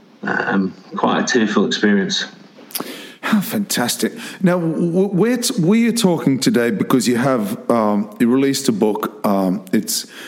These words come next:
Speaker 2: it's a guidebook. I just wanna ask you, as a pilgrim listening to this, how much should I rely on guidebooks?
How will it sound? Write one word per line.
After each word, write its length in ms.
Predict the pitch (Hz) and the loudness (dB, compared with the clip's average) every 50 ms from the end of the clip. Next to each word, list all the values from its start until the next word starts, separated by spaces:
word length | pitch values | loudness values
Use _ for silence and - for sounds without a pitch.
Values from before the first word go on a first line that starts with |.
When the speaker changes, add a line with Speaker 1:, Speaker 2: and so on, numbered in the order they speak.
| - - - _ | -20 -20 -20 _
Speaker 2:
it's 120 | - - | -4 -2
a 20 | 131 | 0
guidebook. 800 | 120 113 143 127 123 135 147 143 113 98 110 104 95 - - - - - - - - - - - - - - - - - _ _ - _ - - | 0 2 2 2 2 0 0 0 0 0 0 0 0 -4 -8 -8 -8 -12 -12 -12 -14 -16 -16 -18 -20 -20 -20 -20 -20 -20 _ _ -20 _ -6 -4
I 180 | 233 262 294 | -2 -2 -2
just 200 | 262 - - - | -2 -2 0 0
wanna 140 | 359 349 294 | 2 2 2
ask 380 | 233 185 170 180 196 - - - | 2 2 0 0 0 0 0 0
you, 160 | 139 139 139 - | 0 0 2 0
as 140 | 208 202 | 2 2
a 60 | 233 208 | 2 2
pilgrim 500 | 233 240 240 233 254 233 254 247 208 170 | 2 2 2 4 4 2 2 2 4 2
listening 500 | 151 151 151 - - 170 156 143 135 131 | 2 0 0 0 0 2 2 2 2 0
to 200 | - - 147 123 | 2 2 2 4
this, 240 | 104 120 120 120 | 4 2 2 0
how 200 | - - 226 247 | 0 0 2 2
much 420 | 262 247 233 226 233 - - - - | 4 2 2 0 -2 -4 -4 -2 -2
should 400 | - - - - 156 147 - - | -2 0 2 2 2 2 0 0
I 140 | 135 135 135 | 0 2 2
rely 960 | 135 127 127 123 117 107 104 107 107 104 107 113 113 107 95 78 78 - - - - - - - - _ - | 2 2 2 2 2 2 2 2 2 4 4 4 4 4 2 0 -2 -6 -8 -14 -20 -20 -20 -20 -14 _ 0
on 180 | 104 104 98 | 2 2 2
guidebooks? 960 | 92 87 87 95 95 90 87 82 73 - - 67 - - - - - - - | 2 2 0 0 2 2 0 -2 -2 -2 -4 -4 -6 -8 -8 -6 -6 -6 -6